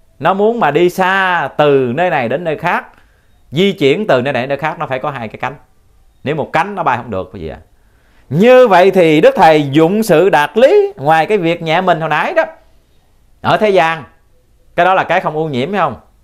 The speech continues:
Cái này cái không ô nhiễm, đúng không? Nhưng mà bên cạnh cái không ô nhiễm đó ra chưa đủ, nó mới một nửa à. Một nửa còn lại chúng ta phải mọc cánh.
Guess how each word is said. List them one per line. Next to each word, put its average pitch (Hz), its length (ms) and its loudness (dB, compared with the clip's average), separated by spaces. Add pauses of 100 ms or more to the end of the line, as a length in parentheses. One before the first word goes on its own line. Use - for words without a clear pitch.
(340)
Cái - 100 0
này 175 100 0
cái 214 80 0
không 190 120 -4
ô 185 60 -2
nhiễm, 165 200 0
đúng 226 120 -4
không? 165 160 0 (500)
Nhưng 254 440 2
mà 160 380 4
bên 247 280 4
cạnh 202 180 2
cái 269 60 -2
không 254 140 0
ô 247 100 0
nhiễm 196 200 0
đó 277 100 2
ra 247 160 2
chưa 254 160 0
đủ, 208 420 -2
nó 247 100 -2
mới 294 120 0
một 190 160 0
nửa 123 260 -2
à. - 180 -12 (600)
Một 180 300 0
nửa 185 280 2
còn 180 160 0
lại 165 160 0
chúng 247 140 -6
ta 240 120 2
phải 247 140 -2
mọc 190 280 0
cánh. 359 140 2